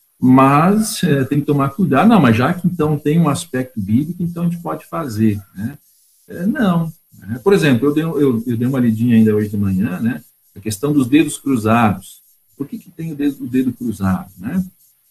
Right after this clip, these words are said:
É, muitos, é, fazem aquilo,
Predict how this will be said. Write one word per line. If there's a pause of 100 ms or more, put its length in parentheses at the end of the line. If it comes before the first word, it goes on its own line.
(180)
É,
muitos,
é,
fazem
aquilo,